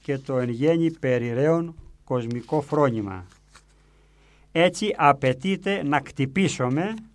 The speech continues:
την φιλαυτία μας σε διανοητικό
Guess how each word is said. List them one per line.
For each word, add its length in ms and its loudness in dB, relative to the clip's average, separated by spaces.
την 200 -2
φιλαυτία 560 -2
μας 260 -2
σε 220 -4
διανοητικό 1000 -2